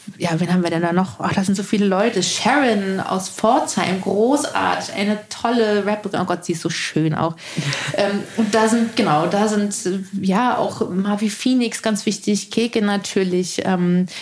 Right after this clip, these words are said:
Speaker 1: die großartige Gazal aus Wien. Das sind so die, weißt du, die sind alle da, so.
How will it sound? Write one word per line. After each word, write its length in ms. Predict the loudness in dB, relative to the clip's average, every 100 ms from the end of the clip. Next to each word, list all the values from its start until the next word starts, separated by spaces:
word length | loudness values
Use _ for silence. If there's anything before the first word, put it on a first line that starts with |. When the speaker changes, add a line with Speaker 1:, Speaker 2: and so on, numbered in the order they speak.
| -12
Speaker 1:
die 320 | -4 -2 -2
großartige 560 | 0 0 2 0 0 0
Gazal 480 | 2 2 4 4 4
aus 300 | 2 -2 -2
Wien. 560 | 0 0 -2 -2 -4 -8 -18 -20 _ -20 -18 -6
Das 200 | -4 -4
sind 80 | -4
so 140 | -4
die, 220 | -2 -4 -4 -10 -8
weißt 260 | -4 -4 0
du, 220 | 0 0
die 220 | -2 0
sind 80 | 0
alle 260 | 0 2 2
da, 420 | 2 2 0 -2
so. 380 | -4 -4 -6